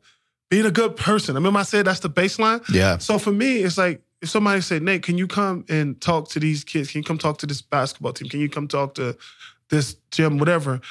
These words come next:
Speaker 1: Yes, of course. And, you know, and, and it's, and usually nine times out of ten, when I'm walking out of there and somebody didn't listen to my story and be like, "Oh, you a real estate agent now?"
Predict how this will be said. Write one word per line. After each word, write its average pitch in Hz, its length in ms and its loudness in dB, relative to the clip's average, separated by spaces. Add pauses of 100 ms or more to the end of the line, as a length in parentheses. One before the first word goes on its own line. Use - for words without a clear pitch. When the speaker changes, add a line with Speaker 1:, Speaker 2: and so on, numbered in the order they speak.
(240)
Speaker 1:
Yes, 240 300 0
of 151 80 -12
course. 214 400 -2 (100)
And, 147 440 2
you 156 120 2
know, 143 320 0
and, 151 340 0
and 214 120 2
it's, 214 280 0
and 208 280 2
usually 254 560 2 (960)
nine 262 260 4
times 262 280 2
out 247 160 2
of 214 80 -10
ten, 277 480 0
when 202 160 2
I'm 226 180 2
walking 220 320 2
out 262 220 2
of 233 80 2
there 202 380 0
and 175 180 0
somebody 208 460 2
didn't 180 680 -2
listen 196 320 0
to 208 100 0
my 180 160 0
story 190 480 0
and 160 100 -2
be 160 80 -6
like, 151 240 -2 (1120)
"Oh, 254 180 4
you 254 200 2
a 220 80 2
real 349 160 2
estate 349 260 -2
agent 370 280 0
now?" 427 320 0